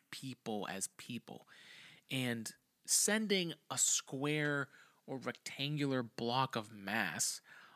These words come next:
on a rocket to, as a, like, an inaugural flight to prove that it can lift K Gs, like, that's such an engine, like, it's,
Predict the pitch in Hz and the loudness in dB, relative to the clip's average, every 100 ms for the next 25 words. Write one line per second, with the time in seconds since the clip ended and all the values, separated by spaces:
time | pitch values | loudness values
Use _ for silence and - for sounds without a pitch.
0 | _ 120 113 113 113 127 127 - 92 - | _ -2 0 2 4 6 4 2 -4 -4
1 | - - - - _ - - 127 117 113 | -10 -20 -20 -20 _ -12 0 4 6 4
2 | 110 - 123 123 98 107 107 110 110 113 | 2 0 0 2 4 2 0 0 2 2
3 | 120 113 107 - 117 117 110 - 120 117 | 4 2 0 2 4 4 0 -4 -4 0
4 | 117 110 113 107 113 113 - - 104 110 | 2 0 -2 -2 2 2 0 -6 -4 -2
5 | 160 180 139 123 - 170 - - - 151 | 2 2 2 0 0 2 4 4 0 0
6 | 131 - 139 135 131 123 - 135 123 - | -2 0 0 2 -2 -2 0 2 0 -4
7 | - - - - _ _ _ - 156 160 | -20 -20 -20 -20 _ _ _ -2 4 6
8 | - | 6